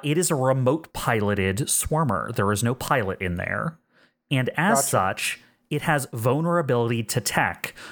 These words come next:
Speaker 1: You get plus one accuracy to hostile tech attacks against it. So go ahead and roll me a D six and add it to your, uh, attack roll.
Speaker 2: Okay. Uh, I rolled a four, so that'll bring me up to fourteen.
Speaker 1: A fourteen hits its E defense.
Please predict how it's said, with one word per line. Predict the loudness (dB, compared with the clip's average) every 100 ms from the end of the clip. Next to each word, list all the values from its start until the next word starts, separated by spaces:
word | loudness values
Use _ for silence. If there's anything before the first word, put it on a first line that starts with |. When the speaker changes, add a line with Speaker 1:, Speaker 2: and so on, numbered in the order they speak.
| -4
Speaker 1:
You | 0
get | 2 0 -2
plus | -2 -2 0
one | 0 0 0
accuracy | -2 -2 -2 0 0 0
to | -2
hostile | -2 -2 0 0 -2
tech | -2 -4 -4
attacks | -2 -2 -2 -4
against | -4 -4 -6 -6
it. | -8 -10 -14 -12 -16 -6
So | -4
go | 0 0
ahead | 2 0
and | 2 2
roll | 2
me | 2 -2
a |
D | 0 0
six | 0 0 0 0
and | 0
add | 2 0
it | -2
to | -2
your, | 0 0 0 0 -2 -2
uh, | -2 -2
attack | -2 -4 -4
roll. | -4
Speaker 2:
Okay. | -2 -2 -4 _ _ _ _ _ _ _ _ _ _ _ _ _ _ _ _ _ _ _ -20 -14 -2
Uh, | 2 4 4 4
I |
rolled | 2 2 2
a | 0
four, | 0 2 4 2
so | -2 2
that'll | 2
bring | 2 0 2
me | 2
up | 2
to | -2
fourteen. | -2 -2 -2 -4 -6 -8 _ -4
Speaker 1:
A | -2
fourteen | 0 0 0 -2 0 2 0 -2 -2
hits | -2 0 0
its | -2
E | -4
defense. | -4 -4 -6 -6 -4 -4 -6